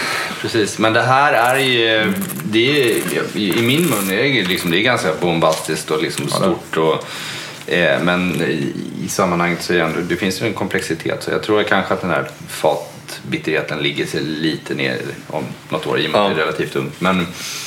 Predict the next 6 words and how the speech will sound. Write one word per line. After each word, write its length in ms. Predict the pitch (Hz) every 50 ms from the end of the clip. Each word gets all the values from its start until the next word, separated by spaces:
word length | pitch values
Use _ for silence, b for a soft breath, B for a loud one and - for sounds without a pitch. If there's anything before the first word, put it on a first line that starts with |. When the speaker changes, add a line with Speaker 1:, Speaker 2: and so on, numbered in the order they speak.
| B B B B B B B - - - - - - - -
Speaker 1:
det 80 | 113 104
kostar, 1160 | - - 165 156 - - - - - - - - - - - - - - 175 131 110 101 98 104 113 120 123
det 80 | 131
släpptes 480 | 131 - 190 160 - - - 180 175 -
på 320 | - 180 175 160 151 147
Systembolaget, 840 | 143 - 139 - - 127 120 120 135 135 135 123 101 - - - -